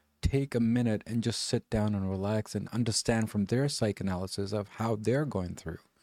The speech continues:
I think we take our senses, uh, for granted and not think that it's okay to be silent.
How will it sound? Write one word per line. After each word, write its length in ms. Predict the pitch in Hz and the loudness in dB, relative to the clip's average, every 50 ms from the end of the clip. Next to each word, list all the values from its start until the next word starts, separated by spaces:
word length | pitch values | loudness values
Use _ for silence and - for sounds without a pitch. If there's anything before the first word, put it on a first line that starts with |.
| _ _ _ _ _ _ _ _ _ _ _ - - - - | _ _ _ _ _ _ _ _ _ _ _ -20 -20 -4 0
I 100 | - 131 | 0 0
think 280 | 127 - 180 185 170 156 | 2 2 0 0 2 2
we 280 | 156 151 151 139 131 - - - - - - - - - - _ | 2 2 2 2 0 -4 -10 -20 -20 -20 -20 -20 -20 -20 -6 _
take 240 | - - 170 147 - _ - - - | 2 2 2 2 -2 _ -16 -2 0
our 160 | 147 147 143 | 2 4 4
senses, 840 | 131 - - - 156 147 147 147 - 120 110 107 104 101 - - - _ _ _ _ _ _ _ _ _ | 2 2 2 2 2 2 2 2 2 2 4 4 2 2 0 -2 -6 _ _ _ _ _ _ _ _ _
uh, 240 | - 127 123 113 110 | 0 2 2 2 2
for 220 | 101 - - 127 107 | 0 0 0 0 0
granted 600 | 92 - 117 113 113 110 98 90 87 78 78 78 - _ _ _ _ _ _ _ _ _ _ _ _ _ _ _ _ _ _ _ _ _ _ _ _ _ _ _ _ _ _ _ _ _ _ _ _ _ _ _ _ _ _ | 2 2 2 4 4 2 2 0 -2 -2 -4 -6 -10 _ _ _ _ _ _ _ _ _ _ _ _ _ _ _ _ _ _ _ _ _ _ _ _ _ _ _ _ _ _ _ _ _ _ _ _ _ _ _ _ _ _
and 300 | - 123 120 117 113 113 | 2 4 4 4 4 4
not 300 | 117 120 123 131 123 - - | 4 4 4 2 0 -2 -8
think 440 | - - - - 143 127 123 113 - | -14 -6 0 2 2 2 2 2 2
that 220 | - 117 110 101 | 2 2 2 2
it's 180 | 113 104 - - | 0 -2 -2 -4
okay 580 | - 113 - - - - - - 131 127 120 | -4 -4 -4 2 2 2 4 4 2 2 2
to 140 | 107 - 107 | 0 -2 0
be 140 | - 104 98 | 0 2 2
silent. 580 | - - - 104 98 90 87 85 82 - - | 2 2 2 2 2 2 0 -2 -4 -6 -10